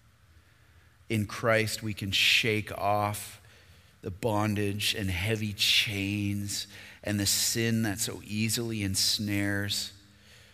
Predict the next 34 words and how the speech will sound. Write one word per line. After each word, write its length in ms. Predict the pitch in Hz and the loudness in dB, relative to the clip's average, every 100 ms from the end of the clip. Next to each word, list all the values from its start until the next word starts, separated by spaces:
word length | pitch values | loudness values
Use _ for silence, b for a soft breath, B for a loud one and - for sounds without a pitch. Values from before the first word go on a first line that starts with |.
| B B - | B B -6
Oh, 180 | 110 110 | -4 -2
Father, 520 | - 107 104 107 104 | -4 -2 -2 0 0
and 220 | 101 98 | 0 0
run 280 | 107 107 107 | 0 0 0
with 180 | 107 - | -2 -6
perseverance 880 | - 107 - 107 98 98 98 98 - | -6 -2 -2 -2 -2 -2 -2 -2 -8
the 100 | - | -10
race 500 | - 101 101 104 - | -10 -8 -6 -6 -6
that 160 | - | -8
is 180 | 95 92 | -10 -10
marked 360 | 98 50 - - | -10 -10 -12 -12
out 140 | - - | -14 -14
for 420 | - - 87 85 | -16 -14 -12 -12
us, 200 | 90 - | -10 -10
looking 380 | 120 113 - 110 | -6 -4 -2 -4
to 160 | 98 104 | -4 -6
Jesus, 920 | 95 98 95 95 - 107 - - - B B B B B B | -6 -6 -6 -6 -10 -10 -8 -8 -12 B B B B B B
the 200 | 110 107 | -4 -2
author 640 | 78 101 104 - 107 101 95 B B | 0 0 0 -2 -2 -2 -4 B B
and 160 | - 101 | -4 -2
the 80 | 98 | -2
perfecter 840 | - 95 - - 113 104 - 107 | -4 -6 -6 -2 -2 -2 -4 -4
of 180 | 90 104 | -2 0
our 140 | 107 | 0
faith, 580 | 101 - 95 92 87 - - B B B - | -2 -8 -10 -10 -12 -18 -20 B B B -6
who 80 | |
for 320 | 110 - 107 107 | -6 -2 -2 0
the 100 | 98 | -2
joy 680 | 95 - 113 113 117 120 | -2 0 2 2 2 2
before 540 | 113 110 - 101 104 101 | 0 -6 -8 -6 -4 -2
him 360 | 95 98 98 95 | -2 -4 -4 -4
endured 680 | 98 95 98 110 117 120 | -4 -4 -4 -2 0 0
the 80 | 117 | -2
cross 840 | 113 - 113 - - 104 - - | -8 -8 -6 -6 -6 -6 -4 -4